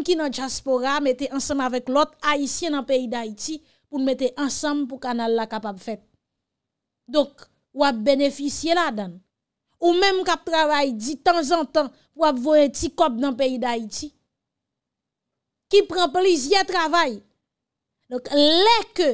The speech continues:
genyen manje nan peyi a, g on seri de pwodui ki te tèt nèg nou te konn ap achte aletranje. N p ap achte yo ankò. Kantite lajan ou te konn ap voye al manje ap desann pil. Efò ou te konn ap fè, ou pral fè mwens efò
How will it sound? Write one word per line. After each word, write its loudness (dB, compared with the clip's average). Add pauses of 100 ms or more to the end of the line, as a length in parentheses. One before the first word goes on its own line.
(360)
genyen 2
manje 2
nan -2
peyi -2
a, -12 (440)
g -2
on -2
seri 4
de 6
pwodui 2
ki -8
te 0 (160)
tèt -2
nèg -2 (160)
nou -2
te 2
konn 0
ap -4
achte -6
aletranje. -4
N -4
p -6
ap -6
achte -6
yo -6
ankò. -8 (720)
Kantite 2
lajan 4
ou 0
te 4
konn 0
ap -2
voye 4
al 2 (220)
manje 2
ap -6
desann -2 (380)
pil. 6 (240)
Efò 0
ou -2
te 0
konn -2
ap -4
fè, -6
ou -4
pral -4
fè -6
mwens -4
efò -8